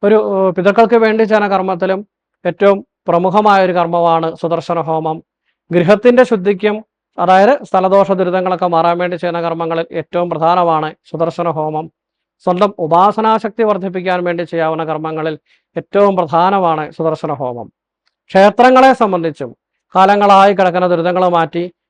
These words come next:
ക്ഷേത്രത്തിന്റെ നവീകരണം പോലെയുള്ള കാര്യങ്ങൾ ചെയ്യുമ്പം, നവീകരണം എന്നതുകൊണ്ട് ഉദ്ദേശിക്കുന്നത് ഒരു ക്ഷേത്രം വളരെ കാലം മുമ്പേ നിർമ്മിച്ചതാണ്, എന്നാൽ അവിടെ നടന്നു വന്നിരുന്ന ആചാരങ്ങളും അനുഷ്ഠാനങ്ങളും ഒക്കെ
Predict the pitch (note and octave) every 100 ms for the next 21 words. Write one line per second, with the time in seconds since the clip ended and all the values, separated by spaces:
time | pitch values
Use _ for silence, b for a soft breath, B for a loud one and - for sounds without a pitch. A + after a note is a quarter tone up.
0 | _ F#3 F3 F#3+ F#3+ F#3+ F#3+ - F3+ E3+
1 | F#3 G3+ G#3 G#3 G3+ G3+ F#3+ F3+ F#3 F3
2 | F3 E3 E3 D#3+ D3+ D3 B2+ A2+ - _
3 | _ _ - F#3+ G3+ G#3+ G#3 G#3+ A3 F#3+
4 | G3 F#3+ F3+ F#3 F3+ G3 G3 F#3+ B3 D4+
5 | _ _ _ _ G3+ A3 A3+ - - G3
6 | G3 G#3 D3 _ _ _ - F#3+ G#3 G#3+
7 | A3 A3 G#3 G#3 G#3 _ G3 G3 G3+ G3
8 | F#3 G3+ G3+ F3+ C3+ A#2 _ _ _ _
9 | _ _ - F3 G#3+ A3 G#3 A3+ A3 A3
10 | F#3+ G#3 A3 G#3+ G#3 G3 G3+ G3 F#3 F#3+
11 | G3+ G3+ G#3 G3+ F#3+ - F#3+ G3 G3 F#3